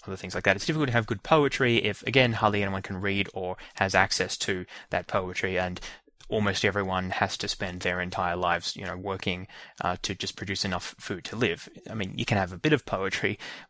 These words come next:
in that situation, but, but again, you, you, you see that, uh,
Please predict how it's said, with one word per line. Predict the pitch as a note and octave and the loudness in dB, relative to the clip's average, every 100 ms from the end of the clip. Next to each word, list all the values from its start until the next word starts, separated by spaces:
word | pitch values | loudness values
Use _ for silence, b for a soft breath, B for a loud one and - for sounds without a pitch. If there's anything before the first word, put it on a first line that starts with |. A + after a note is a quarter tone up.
| - | -4
in | A2 G2 | 0 2
that | F2+ | 2
situation, | G2 - F#2+ - - | 0 -4 -4 -4 -2
but, | G2+ - _ | -2 -2 _
but | A2+ | 0
again, | G#2+ C3 G2 | 4 4 2
you, | F#2+ - - _ | -2 -8 -14 _
you, | A#2 G#2 | -8 -4
you | - A2+ | -2 0
see | - C#3+ | 4 6
that, | G2 G2 | 6 4
uh, | G#2 | 2